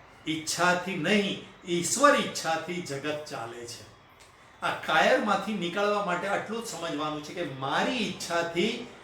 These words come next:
કઈ ડગલું પાંદડું હલતું નથી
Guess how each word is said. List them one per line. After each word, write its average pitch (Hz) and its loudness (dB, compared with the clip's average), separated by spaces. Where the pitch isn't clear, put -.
કઈ 190 0
ડગલું 165 -2
પાંદડું 202 2
હલતું 156 2
નથી - -8